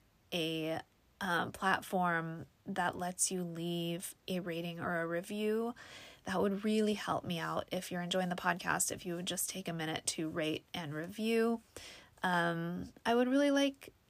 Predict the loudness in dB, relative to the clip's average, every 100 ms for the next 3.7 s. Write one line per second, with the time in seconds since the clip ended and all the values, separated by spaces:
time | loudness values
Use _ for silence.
0 | 0 2 2 2 4 4 4 2 2 4
1 | 2 4 2 4 2 2 0 0 -2 2
2 | 0 2 0 2 2 2 2 4 4 4
3 | 4 6 6 4 2 -2